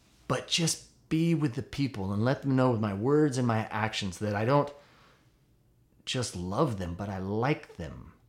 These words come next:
And how do you get to the point where you like them? By being with them and being curious,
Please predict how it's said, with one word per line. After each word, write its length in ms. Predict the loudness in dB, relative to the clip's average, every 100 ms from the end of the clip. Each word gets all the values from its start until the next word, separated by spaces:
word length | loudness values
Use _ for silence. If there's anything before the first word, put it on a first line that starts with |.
| _
And 100 | -2
how 160 | 4 6
do 80 | 8
you 80 | 8
get 160 | 6
to 60 | 4
the 80 | 2
point 220 | 2 0
where 80 | 0
you 160 | 0
like 360 | 0 0 -2 -2
them? 240 | 0 0 -2 -10 -6
By 160 | -4 -4 0
being 260 | 6 8
with 120 | 8 6
them 120 | 4
and 120 | 2
being 240 | 2 2
curious, 920 | 0 -4 2 4 6 4 -2 -10 -12